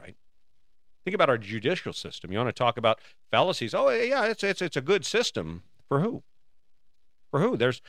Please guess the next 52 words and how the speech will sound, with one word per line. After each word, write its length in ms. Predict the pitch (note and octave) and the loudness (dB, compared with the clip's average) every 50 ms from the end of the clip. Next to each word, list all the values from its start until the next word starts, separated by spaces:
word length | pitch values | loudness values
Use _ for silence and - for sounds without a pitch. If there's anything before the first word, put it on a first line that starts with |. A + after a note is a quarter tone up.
| - - - | -20 -6 -4
it's 160 | - D#3+ - | -4 0 2
not 160 | G#3 G#3+ G#3 | 4 4 6
a 40 | D3 | 6
mutual 560 | B2+ C3 D3+ F3 G#3+ A3+ - - D3+ B2 G2 | 4 4 4 4 2 2 0 -2 -2 -2 -2
thing. 320 | F2+ - - F2+ D#2+ D#2+ F2 | -4 -6 -6 -4 -4 -4 -4
It's 180 | A2 A#2 - | -6 -2 2
not 220 | - C3 B2+ C3+ B2+ | 4 4 4 4 4
mutually 580 | C3 C3+ D#3 F#3 - - C3 A2+ G#2 G2+ F#2+ E2+ | 2 0 0 0 0 -2 -2 -2 -2 -2 -2 -2
beneficial. 680 | E2+ G2 F#2+ E2 C#2 - - D#2 - - - - B2 | -2 -2 -2 -2 -4 -8 -14 -14 -12 -8 -8 -6 -6
So 220 | B2 - - D3+ D#3 | -4 0 2 2 4
let's 180 | E3+ F3+ F3+ | 4 2 0
say 180 | - - F3 D#3+ | 2 2 2 2
that 240 | D3 C3+ A#2 - - | 2 0 -2 -2 -2
you 80 | F3 E3 | -4 0
get 200 | D3 C#3+ - - | 0 -2 -2 -2
charged 440 | - - C3+ B2+ B2+ A#2 - - - | 0 2 4 4 4 2 -2 -6 -6
with 140 | G2+ F#2 | -6 -6
a 60 | - - | -6 -6
crime, 400 | - - A3 G3 D3+ - - - - - - - - - - - - - - - - - - - - - - - - - - - - - | -4 -2 -2 -2 -2 -6 -12 -18 -20 -20 -20 -20 -20 -20 -20 -20 -20 -20 -20 -20 -20 -20 -20 -20 -20 -20 -20 -20 -20 -20 -20 -20 -2 0
and 120 | A3 G#3+ | 2 4
then 80 | G3 F#3 | 4 4
you're 100 | E3 C#3 | 2 2
found 280 | - D#3 C#3 C3 B2 | 2 2 2 4 4
not 240 | A#2+ A2+ G#2+ F2+ F2 | 4 4 2 2 0
guilty. 420 | A2 D#3+ F3+ C#3+ - G#2 C#2+ - - - - - - - - - - - - | 0 0 0 0 -4 -6 -10 -12 -16 -20 -20 -20 -20 -20 -20 -20 -20 -2 2
Well, 260 | D3+ F3 F#3+ F3+ E3+ - | 4 4 4 4 2 -4
it, 160 | E3 E3 D3+ | -6 -8 -6
despite 580 | D3 D3 - - - F#3+ A#3+ A#3+ G#3+ - A#2 A#2 | -6 -6 -2 0 0 0 0 0 -4 -8 -10 -6
being 260 | C#3 D#3 D3+ C#3+ B2+ | -2 0 0 0 2
found 240 | - D#3 D3 C3+ C3 | 2 2 2 2 2
not 200 | B2+ B2 G#2 G#2+ | 2 2 0 -2
guilty, 260 | D3 G3 G3 - A#2 | -4 -4 -4 -4 -4
you 120 | C3 G3+ | -4 -4
still 220 | G#3 - - F#3 D#3 | -4 -4 -2 -2 -2
have 120 | D#3 - | -2 -2
to 60 | - | -2
mortgage 360 | C3+ C3+ C#3+ D3 C3+ A#2 G2+ | -2 0 -2 -2 -2 -4 -6
your 100 | A2 G#2 | -6 -4
house 260 | F2+ B2 C#3+ D3 C#3 - | -2 0 0 0 0 -2
to 100 | - G2+ | -4 -4
hire 300 | A2 C#3 C#3+ C#3+ C3+ B2 | 0 2 4 4 4 4
an 80 | A#2 | 2
attorney 420 | G#2+ F#2 - - F#3+ G3 C3+ G#2+ F#2+ | 0 -2 -4 -4 -2 -2 -2 -4 -4
to 80 | - | -6
pay 200 | - - D3 C3+ | -6 -2 -2 0
them 200 | B2 B2+ A2 G2+ | 0 -2 -4 -2
thousands 480 | - C3 B2+ C3+ C#3+ B2 A2+ A#2+ G2+ F#2 | 0 0 2 2 2 0 -2 -6 -8 -8
of 80 | F#2+ | -2
dollars 360 | F#2 B2 B2+ D3+ D3 A#2+ - - | 2 4 4 4 4 2 -2 -4
to 100 | - G2 | -6 -8
defend 400 | F#2 F#2 - - A3+ B3 E3+ A2 | -8 -6 -2 -2 -2 -2 -2 -4
you, 100 | A#2 | -6